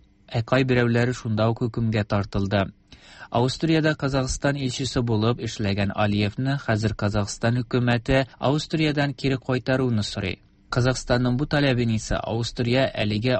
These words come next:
аның гадел хөкемгә тартылмаячагы шиге белән кире кага. Алиев Казакъстанга кайтарылган очракта үз иминлегенә зыян киләчәген белдереп, Австрия хөкүмәтеннән сыену сораган иде.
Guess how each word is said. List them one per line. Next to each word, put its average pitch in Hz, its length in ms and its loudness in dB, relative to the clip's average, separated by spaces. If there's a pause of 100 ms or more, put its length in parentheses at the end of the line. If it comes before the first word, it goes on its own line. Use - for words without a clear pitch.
аның 113 460 0
гадел 123 400 2
хөкемгә 120 400 0
тартылмаячагы 107 960 0
шиге 107 300 -2
белән 120 320 0
кире 107 300 -4
кага. 95 360 -4 (640)
Алиев 135 380 2
Казакъстанга 127 720 0
кайтарылган 113 640 0
очракта 110 720 0
үз 147 280 -2
иминлегенә 113 720 2
зыян 120 380 0
киләчәген 98 640 -2
белдереп, 123 360 0 (260)
Австрия 131 600 0
хөкүмәтеннән 110 880 0
сыену 104 400 -2
сораган 98 400 -4
иде. 90 300 -2